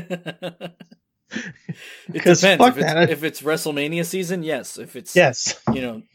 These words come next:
Speaker 1: around Payback or whatever, no, I, it's just appetizers after appetizers.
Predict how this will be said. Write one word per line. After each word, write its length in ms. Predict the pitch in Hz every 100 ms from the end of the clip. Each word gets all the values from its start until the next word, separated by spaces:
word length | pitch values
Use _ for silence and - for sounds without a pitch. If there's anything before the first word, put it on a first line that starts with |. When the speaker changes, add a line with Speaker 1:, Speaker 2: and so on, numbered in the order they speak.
| _ - -
Speaker 1:
around 600 | 135 127 127 127 123 117 _ _ _
Payback 600 | - 147 139 139 143 135
or 180 | 131 120
whatever, 460 | 120 127 139 151 139
no, 160 | 117
I, 120 | 107 110
it's 300 | 107 - -
just 280 | 123 - -
appetizers 880 | 127 120 110 120 117 139 113 - - -
after 240 | 120 117
appetizers. 680 | 113 107 110 110 101 98 92